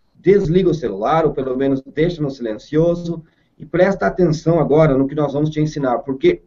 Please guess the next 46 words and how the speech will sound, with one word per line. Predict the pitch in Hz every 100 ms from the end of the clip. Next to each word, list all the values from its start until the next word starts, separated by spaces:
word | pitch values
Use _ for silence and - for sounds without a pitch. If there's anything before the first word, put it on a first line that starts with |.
| _ _ -
isso | 175 170
vai | 175
fazer | 156 147
uma | 165 156
grande | 151 165 208 170
diferença | 156 127 139 151 139 - _ _ _ _
na | 117 139 143
sua | 143 147 127
vida. | 104 117 92 - _ _ _ _ _
Raquel, | 139 143 180 127 - -
mais | 127 156 180
uma | 165
vez, | 139 160
muito | 175 196
obrigado | 185 160 151 156
por | 151
ter | 147 143
participado, | 139 - - 127 139 151 147 160 160 - _ _ _ _ _ _ _ _
da, | - 120 120 117 113
por | 127
ter | 143
aceito | 143 - 151 180 -
o |
convite, | 120 110 127 151 127
então, | 95 131
eu | 139
sei | 135
que | 120
você | 117 117
é |
uma | 117
pessoa | 117 - 120
ocupada | - - 117 135
para | 139
estar | 131 131
aqui | 127 - 156 156 _ _
conosco | 160 127 139 - 120
nesta | 117 139
noite. | 120 135
Eu | 165
vou |
começar | 202 226 165 196
fazendo | 190 185
uma | 185
pergunta, | 160 123 156 120
Raquel, | 113 - 139 131 -